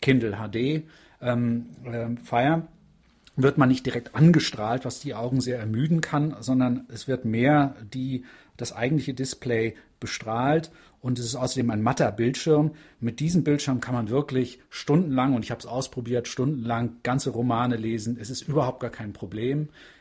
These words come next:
In diesem Gerät ist auch die Auflösung sogar ein bisschen höher als das, äh, Gerät, das es vorher gab. Es hat tausendsechsundsiebzig mal siebenhundertachtundsechzig Punkte für die Experten.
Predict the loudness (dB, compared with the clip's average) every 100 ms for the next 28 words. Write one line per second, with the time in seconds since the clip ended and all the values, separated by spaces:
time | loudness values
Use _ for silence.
0 | _ -6 -2 0 0 0 0 -2 -6 -10
1 | -12 -4 -2 0 2 2 2 0 -2 -6
2 | -6 -2 -2 0 0 4 6 6 4 -4
3 | -12 -6 -4 -4 -8 -16 -18 _ -12 -6
4 | -4 -4 -6 -10 -8 0 4 4 2 0
5 | 0 -2 -8 -12 -16 -10 -6 -4 -4 -6
6 | -6 -6 -6 -8 -8 -10 -10 -8 -6 -4
7 | -6 -10 -20 -14 -8 -4 -6 -6 -8 -6
8 | -4 -2 -4 -6 -12 -4 0 0 2 -2
9 | -4 -20 _ -6 -4 -2 -4 -6 -8 -10
10 | -10 -2 2 4 2 -2